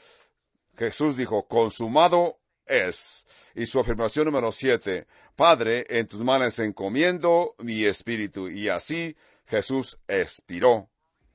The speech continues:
Así estamos leyendo en Marcos quince, veintidós o veintitrés.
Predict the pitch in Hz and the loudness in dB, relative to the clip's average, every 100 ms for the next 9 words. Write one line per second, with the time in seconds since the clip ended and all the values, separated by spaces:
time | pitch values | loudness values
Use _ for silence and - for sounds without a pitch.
0 | _ _ _ _ _ _ - 113 180 208 | _ _ _ _ _ _ -2 -2 0 0
1 | - 185 190 175 143 139 127 123 120 117 | 4 2 2 4 6 6 4 4 2 2
2 | - _ _ _ - 117 113 110 104 101 | -2 _ _ _ -2 2 2 0 -4 -6
3 | 101 98 90 - _ _ _ _ _ _ | -6 -8 -12 -18 _ _ _ _ _ _
4 | _ 95 110 143 151 - 127 123 - - | _ -10 0 2 2 0 -2 -2 -6 -10
5 | - - - - - - 170 175 165 147 | -10 -10 -12 -16 -16 -6 -4 -4 -2 4
6 | 147 147 - _ _ _ _ - 101 117 | 6 4 0 _ _ _ _ -6 -2 -2
7 | 113 107 107 104 104 104 113 98 _ _ | -2 -6 -10 -8 -8 -8 -10 -12 _ _
8 | _ 98 113 151 156 139 123 110 101 104 | _ -18 0 4 4 2 -2 -2 -4 -8
9 | 98 113 98 - | -4 0 0 -2